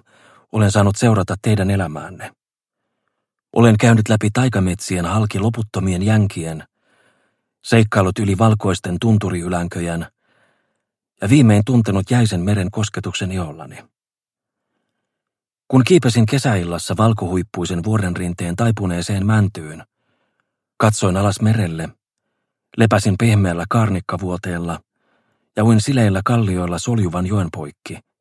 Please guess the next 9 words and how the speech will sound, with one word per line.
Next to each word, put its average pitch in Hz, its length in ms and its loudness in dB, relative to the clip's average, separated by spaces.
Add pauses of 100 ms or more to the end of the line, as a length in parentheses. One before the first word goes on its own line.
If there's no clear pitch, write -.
(1080)
Sen 110 200 2
pienen 120 260 4
hetken 98 400 0
mielikuvitukseni 92 920 -2
liisi 101 280 0
vapaana 92 460 -2
kuin 92 200 -4
kotka 107 340 -4
tuulessa. - 640 -10